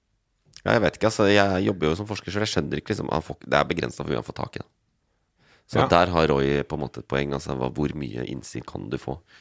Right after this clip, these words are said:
Speaker 1: Men de infiltrerer jo et samfunn, da. Man har ikke sikkerhetsklarering og sånt som forsker.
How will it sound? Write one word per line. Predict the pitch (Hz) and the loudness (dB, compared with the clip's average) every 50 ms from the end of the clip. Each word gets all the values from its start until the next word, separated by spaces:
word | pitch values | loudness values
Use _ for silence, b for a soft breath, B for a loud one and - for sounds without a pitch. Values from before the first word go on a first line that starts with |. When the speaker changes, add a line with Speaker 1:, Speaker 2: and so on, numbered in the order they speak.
| b b b | b b b
Speaker 1:
Men | - 82 | -2 -2
de | 80 | -2
infiltrerer | - 85 71 - - 62 58 58 | 0 -2 -4 -2 -2 -2 -2 -2
jo | 80 | -2
et | - | -4
samfunn, | - - - - 67 - - - - 95 104 | -4 -2 -2 -2 -4 -4 -10 -10 -8 -8 -8
da. | - - _ _ _ - | -10 -12 _ _ _ -2
Man | 80 78 | 2 2
har | 71 | 2
ikke | - - 101 - | 2 0 -2 -4
sikkerhetsklarering | - - - - - 67 - - - 73 - 67 65 71 | -4 -10 -12 -12 -10 -10 -8 -4 -4 -2 -2 -2 -2 -2
og | 71 67 | -4 -6
sånt | 65 64 | -6 -8
som | 69 69 | -8 -8
forsker. | 65 69 - - 90 95 | -8 -8 -8 -6 -6 -8